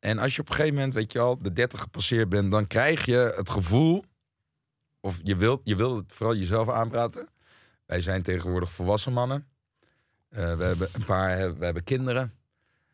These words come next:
Wij doen gewoon lekker een biertje bij de bachelor. En dan vieren we, hè, eh, de laatste dagen van zijn, eh, niet getrouwde leven.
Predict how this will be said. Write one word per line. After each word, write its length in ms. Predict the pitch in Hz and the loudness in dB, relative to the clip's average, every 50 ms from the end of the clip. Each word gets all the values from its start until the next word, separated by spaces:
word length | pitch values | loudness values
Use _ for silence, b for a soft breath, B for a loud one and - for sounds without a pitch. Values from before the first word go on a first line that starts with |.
| _ _ _ _ _ | _ _ _ _ _
Wij 320 | - 95 95 95 90 90 | -2 0 2 2 2 2
doen 240 | 82 95 104 98 82 | 0 0 0 0 -2
gewoon 400 | 80 90 95 90 92 90 87 82 - - _ _ | -2 -4 -2 -2 -2 -2 -4 -6 -8 -12 _ _
lekker 380 | - 95 98 85 - 98 92 | -4 -4 -4 -2 0 -2 0
een 100 | 90 95 | 0 0
biertje 500 | 92 101 117 123 123 107 - - 110 107 | 0 2 2 2 2 0 2 0 0 2
bij 160 | 98 98 101 101 | 2 2 2 2
de 80 | 95 | 2
bachelor. 560 | 95 101 98 - - 104 95 98 95 95 92 85 - _ _ _ _ _ _ _ | 2 0 0 0 -2 0 0 0 0 0 -2 -4 -8 _ _ _ _ _ _ _
En 120 | - 87 85 | -4 -2 -2
dan 120 | 85 85 | -2 -2
vieren 400 | - - 113 113 110 113 104 104 | -2 -2 -2 0 0 0 0 0
we, 160 | 98 98 98 90 85 - _ _ _ _ _ _ _ _ _ | 0 0 0 -2 -4 -8 _ _ _ _ _ _ _ _ _
hè, 180 | _ 90 101 117 | _ 0 2 2
eh, 100 | 113 95 85 - - - 92 92 90 | 2 0 -4 -10 -10 -6 -4 -4 -2
de 100 | 82 90 | 0 0
laatste 360 | 101 117 113 113 110 - - | 2 2 2 2 0 0 0
dagen 420 | 104 107 104 104 104 87 107 107 95 | 2 2 2 2 2 2 0 0 2
van 220 | - 95 101 104 | 2 2 2 2
zijn, 360 | 98 101 101 104 101 98 98 | 4 4 4 2 2 2 0
eh, 280 | 98 98 98 98 101 98 | 0 0 0 0 0 0
niet 260 | 92 95 120 120 - | 0 0 -2 -2 -2
getrouwde 360 | - - - 110 110 110 110 107 | -4 -2 0 0 2 2 2 4
leven. 360 | 107 101 87 85 80 80 | 4 4 4 2 0 -4